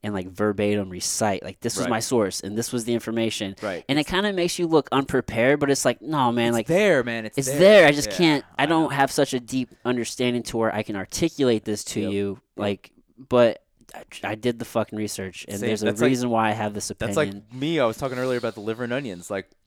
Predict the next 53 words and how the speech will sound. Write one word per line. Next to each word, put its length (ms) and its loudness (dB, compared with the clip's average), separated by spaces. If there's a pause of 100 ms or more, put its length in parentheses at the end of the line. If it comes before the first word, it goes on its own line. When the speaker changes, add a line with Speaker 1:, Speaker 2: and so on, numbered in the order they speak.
(160)
Speaker 2:
just 200 -8 (280)
eat 140 -12
liver 240 0
and 100 -2
onions. 540 -10
Speaker 1:
Just 200 0
Speaker 2:
Like, 100 0
Speaker 1:
trust 180 0
me. 60 -16
Can 180 0
you 60 -4
just 140 4
Speaker 2:
just 120 -2
Speaker 1:
trust 300 2
Speaker 2:
trust 60 -4
Speaker 1:
me? 60 0
Speaker 2:
me. 60 4
Speaker 1:
Where's 160 8
the 80 4
trust 460 6
go? 360 4
Speaker 2:
<laughs> 60 -20
Speaker 1:
Like, 200 4
I'm 140 4
living 380 8
this. 240 8
I'm 140 0
not 160 0
just 160 2
Speaker 2:
Yes. 60 0
Speaker 1:
saying 300 6
it. 240 0
I'm 120 -4
Speaker 2:
Right. 140 6
Speaker 1:
leading 140 2
by 180 8
example. 580 2
Trust 260 2
Speaker 2:
Drink, 20 -12
Speaker 1:
me, 160 -4
people. 220 -6
Speaker 2:
drink 220 -4
raw 220 0
milk. 260 -2 (400)
Eat 160 -6
a 60 -4
little 200 -6
bit 160 -4
of 160 -8
good 300 -6
quality, 760 -6 (440)
you 80 -14
know 260 -12